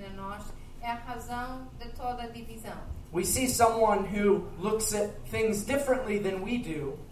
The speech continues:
Speaker 1: Nós vemos alguém que não concorda conosco, tem outra perspectiva.
Speaker 2: And we say, "They're the problem."
Speaker 1: E nós apontamos o dedo a dizer, "Epa, tu és o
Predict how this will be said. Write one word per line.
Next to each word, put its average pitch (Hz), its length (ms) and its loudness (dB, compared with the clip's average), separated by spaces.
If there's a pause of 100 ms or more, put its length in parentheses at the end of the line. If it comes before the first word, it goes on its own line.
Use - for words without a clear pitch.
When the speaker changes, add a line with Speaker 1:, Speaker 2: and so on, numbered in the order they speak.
Speaker 1:
Nós 240 360 -4
vemos 285 420 -4
alguém 240 540 -4
que 247 100 -12
não 233 220 -6
concorda 226 540 -6
conosco, 202 500 -10 (160)
tem 240 220 -8
outra 254 260 -6
perspectiva. - 840 -8 (300)
Speaker 2:
And 190 160 0
we 226 120 2
say, 226 320 8
"They're 233 340 12
the 202 160 6
problem." - 520 4 (120)
Speaker 1:
E 247 140 -8
nós 254 240 -6
apontamos 247 680 -6
o 233 40 -10
dedo 233 360 -6
a 240 100 -6
dizer, 233 500 -8
"Epa, - 500 -8
tu 339 200 -6
és 320 280 -4
o - 40 -8